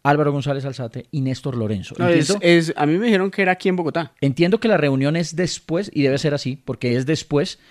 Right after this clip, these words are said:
Speaker 1: del regreso de Álvaro González de un viaje con la selección femenina, mm, que tiene un partido amistoso en, en Japón,
Speaker 2: Ujú.
Speaker 1: en Japón. Em, en la cual seguramente, pues, van a tratar el tema, van a hablar, van a buscar qué es lo que está pasando,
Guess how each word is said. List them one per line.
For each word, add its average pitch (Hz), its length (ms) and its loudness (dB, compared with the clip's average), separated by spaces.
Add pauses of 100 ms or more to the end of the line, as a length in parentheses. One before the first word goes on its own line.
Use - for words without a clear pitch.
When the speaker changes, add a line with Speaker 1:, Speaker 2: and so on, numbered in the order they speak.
(340)
Speaker 1:
del 131 120 2
regreso 135 460 2
de 127 380 6
Álvaro 135 260 2
González 147 600 0
de 113 160 0
un 110 100 0
viaje 131 320 0
con 131 140 -2
la 113 60 -2
selección 107 280 -4
femenina, 127 520 -2 (440)
mm, 101 360 -6
que 117 120 -6
tiene 120 140 0
un 127 60 -2
partido 139 360 2
amistoso 131 600 -2 (280)
en, 104 320 -4
en 104 120 -6
Japón, 101 440 0 (240)
Speaker 2:
Ujú. 120 240 -10
Speaker 1:
en 110 80 -6
Japón. 101 320 -4 (800)
Em, 107 960 0 (680)
en 170 140 4
la 156 140 6
cual 170 180 8
seguramente, 175 640 2
pues, - 360 -8
van 107 180 -4
a 127 80 -2
tratar 120 320 -2
el 127 120 -2
tema, 135 240 2
van 120 160 2
a 135 60 2
hablar, 131 280 2
van 120 140 0
a 127 40 0
buscar 123 340 -4
qué - 60 -6
es - 20 -2
lo 139 80 -4
que 131 80 -6
está 110 180 -8
pasando, 117 440 -2